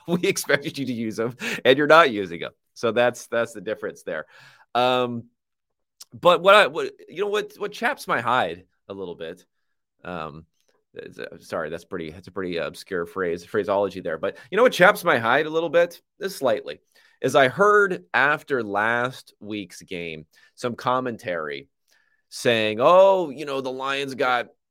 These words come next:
the Lions got roasted for their draft,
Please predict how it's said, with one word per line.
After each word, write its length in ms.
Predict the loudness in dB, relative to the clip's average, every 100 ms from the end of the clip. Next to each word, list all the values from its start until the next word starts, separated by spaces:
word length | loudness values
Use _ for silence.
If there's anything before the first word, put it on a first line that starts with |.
| _ _ -6
the 120 | -4
Lions 400 | -2 -2 -4 -2
got 280 | 0 0 -2
roasted 720 | -2 -2 -6 -6 -6 -6 -16 _ _ _ -10
for 220 | -4 -2
their 220 | 0 -2
draft, 720 | -4 -4 -2 0 0 -4 -6